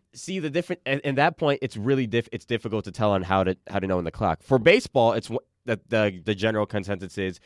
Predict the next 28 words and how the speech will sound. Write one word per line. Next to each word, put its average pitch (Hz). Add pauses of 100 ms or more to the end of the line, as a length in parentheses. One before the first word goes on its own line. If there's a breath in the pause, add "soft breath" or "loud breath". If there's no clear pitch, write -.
(220 loud breath)
you 117
bring, 110
when 107
you, 98
when 107
you 107
bring 113
the 92
kids 104
up, - (240)
when 98
you 104
bring 117
the 120
prospects 110
up, 92
and 98
then 98
you, 95
and 107
then 101
you 95
make 95
a 101
splash -
in 90
free 95
agency. 73